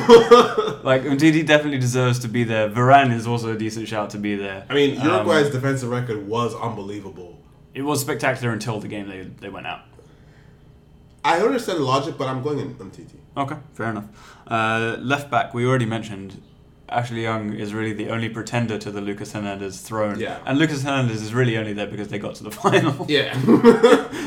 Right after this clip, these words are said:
Speaker 2: So Ashley Young.
Speaker 1: <laughs> Yeah, yeah.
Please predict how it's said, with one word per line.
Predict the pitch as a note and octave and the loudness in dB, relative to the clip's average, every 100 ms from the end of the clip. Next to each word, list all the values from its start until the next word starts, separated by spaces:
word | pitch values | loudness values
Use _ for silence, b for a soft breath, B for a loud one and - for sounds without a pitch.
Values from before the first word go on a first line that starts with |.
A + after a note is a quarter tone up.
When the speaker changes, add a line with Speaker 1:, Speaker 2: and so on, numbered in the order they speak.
| - | -2
Speaker 2:
So | E3 | 2
Ashley | F3 G3 G3 | 4 8 8
Young. | G3+ G#3 B3+ B3+ | 8 6 2 2
Speaker 1:
<laughs> | C#4+ - | 2 4
Yeah, | F#3 - G3 B3 A#3 - F#3 E3 E3 | 6 6 6 8 6 8 6 2 2
yeah. | D#3+ C3+ | 2 2